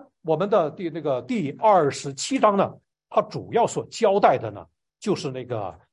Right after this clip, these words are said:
呃，就是那个一路的航行，然后尤其是什么呢？路上所出现的海难。那大家在读到第二十七章的时候，觉得很大的波折，原因是什么呢？保罗他们所走的那个时间呢，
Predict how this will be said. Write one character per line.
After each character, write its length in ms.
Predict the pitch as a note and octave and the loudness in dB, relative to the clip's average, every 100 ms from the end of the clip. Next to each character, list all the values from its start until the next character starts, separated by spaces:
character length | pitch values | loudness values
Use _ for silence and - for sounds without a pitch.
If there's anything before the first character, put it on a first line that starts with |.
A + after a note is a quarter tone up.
| _ _ | _ _
呃， 220 | A#2+ G2 | -10 -8
就 140 | - | -4
是 260 | F3+ D3 A2+ | -2 -2 -4
那 80 | C#3 | -10
个 260 | B2 G#2+ F2 _ - | -8 -10 -10 _ -2
一 140 | D3+ | 4
路 140 | D#4+ | 4
的 80 | B3 | 4
航 260 | C3+ - C3 | 0 0 0
行， 300 | - A#2 - _ _ _ _ | -2 -6 -10 _ _ _ _
然 100 | E3+ | 2
后 60 | E3+ | 4
尤 220 | G3+ C#4+ | 2 2
其 180 | - A#3 | 2 -2
是 120 | D3 | -2
什 100 | G2 | -6
么 60 | G2 | -6
呢？ 160 | A#2+ - _ - | -8 -8 _ -2
路 280 | G3 A#3 | 0 0
上 200 | A2 C#3 | -2 -4
所 180 | - C3+ | -4 -12
出 180 | - G#3+ | -10 -8
现 120 | - D3+ | -4 -6
的 40 | |
海 220 | - - | -6 -6
难。 160 | D#3+ G3+ G3+ _ _ _ _ _ _ _ _ _ | 0 0 0 _ _ _ _ _ _ _ _ _
那 100 | A3+ | 4
大 160 | A3+ D4+ | 6 8
家 140 | D4 | 10
在 100 | C#4+ | 8
读 200 | - F3+ | 6 2
到 140 | C4 | 2
第 140 | A3+ A3+ | 2 0
二 120 | G#3 | -4
十 120 | A3 | -4
七 140 | G3 G#3+ | -4 -4
章 100 | G3+ | -2
的 80 | |
时 80 | E3+ | -4
候， 80 | A#2 | -6
觉 160 | - F3 | -4 -2
得 120 | E3+ | 0
很 220 | - A2 | -2 -10
大 160 | - F#3 | 0 0
的 100 | - | 0
波 200 | A3+ A#3 | -2 -2
折， 240 | A2+ F2 _ _ _ _ _ | -4 -8 _ _ _ _ _
原 200 | C#3 E3+ | 0 2
因 100 | C#4 | 2
是 140 | G#3 G3 | 0 -2
什 100 | A#2+ | -2
么 60 | |
呢？ 220 | D3+ - - _ _ | -4 -4 -8 _ _
保 140 | D3+ | 2
罗 200 | B2 C#3 | 4 2
他 140 | B3 A#3+ | 2 0
们 100 | A3+ | -2
所 200 | A3 A#3 | 2 0
走 300 | A#3 A2 F2+ | 2 -2 -2
的 80 | E3 | -10
那 100 | F3+ | -8
个 80 | A2+ | -12
时 220 | - A#2+ | -14 -6
间 200 | D3+ D3+ | -4 -2
呢， 200 | B2+ | -6